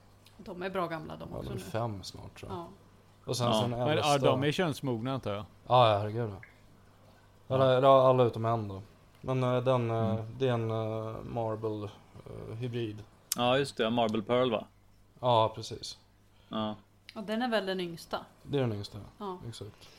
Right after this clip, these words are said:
Speaker 2: Och även den borde gå typ
Speaker 3: Mm.
Speaker 2: två och ett halvt eller något nu.
Speaker 1: Ja, jag vet inte. Men jag kommer ihåg när du skaffade den, för jag tyckte den var så jäkla snygg.
Speaker 2: Ja, den är fan snygg,
Speaker 1: Den
Speaker 2: alltså.
Speaker 1: är riktigt bra. Bra fisk.
Speaker 2: Ja,
Speaker 3: Mm.
Speaker 2: nej, men för att svara på
Speaker 3: Ja.
Speaker 2: frågan, nej, inget nytt.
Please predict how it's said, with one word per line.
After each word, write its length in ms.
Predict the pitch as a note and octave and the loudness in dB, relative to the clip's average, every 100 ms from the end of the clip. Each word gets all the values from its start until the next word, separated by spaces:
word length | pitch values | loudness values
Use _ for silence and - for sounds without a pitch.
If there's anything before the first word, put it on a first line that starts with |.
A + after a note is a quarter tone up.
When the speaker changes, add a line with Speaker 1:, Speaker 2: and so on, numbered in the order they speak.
| - _ _ - - - - - _ - | -20 _ _ -20 -20 -20 -20 -20 _ -16
Speaker 2:
Och 100 | - B2 | -2 0
även 160 | A2 | 0
den 220 | G#2 C3 | -2 -4
borde 160 | C#3 C3+ | -4 -4
gå 100 | A2+ | -8
typ 140 | A#2 A#2 | -6 -2
Speaker 3:
Mm. 120 | B2 | 0
Speaker 2:
två 60 | D3+ | -2
och 60 | |
ett 60 | C#3 | -4
halvt 320 | B2 B2 - | -8 -10 -12
eller 100 | A#2+ | -14
något 180 | - - | -14 -14
nu. 60 | - - - _ - - | -16 -18 -20 _ -20 -16
Speaker 1:
Ja, 480 | - - B2 C#3+ - E3 | -12 -10 -10 -10 -12 -12
jag 60 | |
vet 220 | E3 G#3+ - | -14 -16 -14
inte. 180 | A3+ G#3 - | -14 -14 -14
Men 60 | G#3 | -8
jag 80 | G3 | -6
kommer 160 | A#3 | -4
ihåg 240 | B3 C#4 B3+ | 0 0 0
när 80 | G#3 | -4
du 60 | |
skaffade 380 | F#3+ F#3+ F#3 E3+ | -4 -2 -2 -2
den, 40 | - | -2
för 80 | F#3+ | 2
jag 80 | |
tyckte 180 | - - | 2 2
den 140 | F#3 F#3 | -6 -6
var 100 | F3+ | -8
så 160 | - | -10
jäkla 720 | F3 F#3 - - - - - G3 | -12 -12 -12 -10 -10 -12 -14 -10
snygg. 320 | A3 F3+ E3+ - | -6 -6 -8 -10
Speaker 2:
Ja, 260 | A#2 B2 A#2 | -2 0 0
den 120 | G#2+ | -4
är 140 | A2+ G#2+ | -8 -10
fan 120 | - - | -12 -14
snygg, 180 | - - | -14 -14
Speaker 1:
Den 80 | - | -10
Speaker 2:
alltså. 120 | G3 E3+ | -6 -6
Speaker 1:
är 320 | D#3+ D#2 - | -8 -10 -10
riktigt 380 | G3+ - F3+ - | -10 -10 -14 -12
bra. 180 | F3 F3 - - - - - - - | -14 -14 -20 -20 -20 -20 -20 -20 -8
Bra 140 | G3 | -6
fisk. 320 | F3 F#3 - - - - - | -4 -8 -14 -20 -20 -20 4
Speaker 2:
Ja, 200 | F3+ F3 | 8 8
Speaker 3:
Mm. 120 | G3+ D3 | 8 6
Speaker 2:
nej, 120 | F3+ | 4
men 120 | F#3 | 4
för 140 | F3 F3+ | 2 2
att 60 | |
svara 200 | F3 F#3 | 4 4
på 100 | F3 | 4
Speaker 3:
Ja. 60 | D3+ | 6
Speaker 2:
frågan, 320 | E3+ E3 C3 | 6 6 4
nej, 260 | B2+ C3+ B2+ C3+ | 4 2 0 -2
inget 340 | D3+ D3 C3 | 0 0 0
nytt. 520 | D3 G#2+ - - - | -2 -2 -6 -8 -12